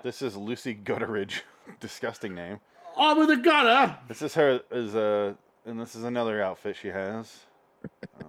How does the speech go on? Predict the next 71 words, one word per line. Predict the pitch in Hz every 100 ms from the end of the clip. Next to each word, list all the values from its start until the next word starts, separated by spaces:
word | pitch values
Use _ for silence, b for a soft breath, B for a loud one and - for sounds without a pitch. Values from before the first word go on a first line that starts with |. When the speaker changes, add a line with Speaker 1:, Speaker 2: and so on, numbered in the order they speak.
| -
Speaker 1:
he's, | 80 90
you | - _ _ _ _ _ - -
know, | -
this | - -
Speaker 2:
He |
Speaker 1:
is | 226 -
Speaker 2:
came | 220 208
up | 214
when | 214
he | 196
touched | 185 220 196 180
me | 156
jumblies. | 233 202 170 170 190 - -
Speaker 1:
This | 135
is | 160
the | 160 -
first | 185 185 -
one | 131 110 107 104
when, | 110 113 107 117
when | 117
he | 113
walks | 117 127
Speaker 2:
That's | -
the | 139
Speaker 1:
in |
Speaker 2:
first | - 117
Speaker 1:
and, | 147
Speaker 2:
shot | 185
Speaker 1:
and, | 190
Speaker 2:
of | 156
the |
movie, | 147 196 170
Speaker 1:
and |
Speaker 2:
of | 113
the | 110
show |
Speaker 1:
molests | 113 131 123
Speaker 2:
with | 113 143
Speaker 1:
her |
Speaker 2:
her. | 127
Speaker 1:
titties. | 92 101 - - _ 143
No, | 135
the | -
first | 180 220
Speaker 2:
Yeah. | -
Speaker 1:
shot | 135 123
of |
this | 110
episode | 113 113 - 120 117
is, | 110 104 92
uh, | - _ _ _ _ 64 62 85 185
Speaker 2:
Well, | 185 170
Speaker 1:
they, | -
Speaker 2:
with | 117
Speaker 1:
they | 135
Speaker 2:
her, |
Speaker 1:
give | 156 143
Speaker 2:
I'm | 151
Speaker 1:
everything | 147 135 123
Speaker 2:
saying. |
Speaker 1:
away. | 123 139 85 - _ _ _ b b b b - 120 -
Speaker 2:
Well, | 143 120 123
yeah, | 113
they, | 117
Speaker 1:
He, | 135
like, | 143 95
Speaker 2:
yeah. |
Speaker 1:
does | 165 156
a |
quick, | - 220
Speaker 2:
Well, | 214 185 143